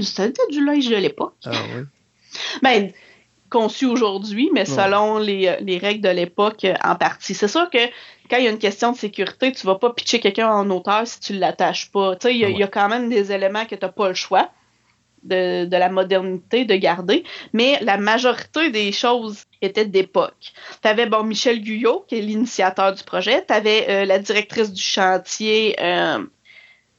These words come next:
Speaker 1: euh, comment, qui s'appelait Marilyn Martin, Jacques Moulin, qui est l'architecte en chef des monuments historiques, et Florian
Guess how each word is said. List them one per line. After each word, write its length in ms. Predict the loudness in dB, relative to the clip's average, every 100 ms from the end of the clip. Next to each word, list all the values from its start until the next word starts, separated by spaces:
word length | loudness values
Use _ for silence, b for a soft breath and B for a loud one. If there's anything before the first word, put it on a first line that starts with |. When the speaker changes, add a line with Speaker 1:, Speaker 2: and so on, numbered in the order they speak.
| -6
Speaker 1:
euh, 480 | -2 0 0 -2 -4
comment, 200 | 0 -2
qui 80 | 0
s'appelait 200 | 0 2
Marilyn 440 | 0 0 0 2 2
Martin, 480 | 2 0 -2 -2 -2 B B B
Jacques 340 | 0 0 2
Moulin, 380 | 0 2 2 2
qui 100 | 0
est 40 |
l'architecte 600 | 0 0 -2 -2 -2 0
en 160 | 0 0
chef 320 | -2 -4 -4
des 100 | -4
monuments 420 | -2 -4 -2 -4 -4
historiques, 580 | -8 0 0 0 -4 -12 B B 0
et 80 |
Florian 640 | 0 2 2 2 2 2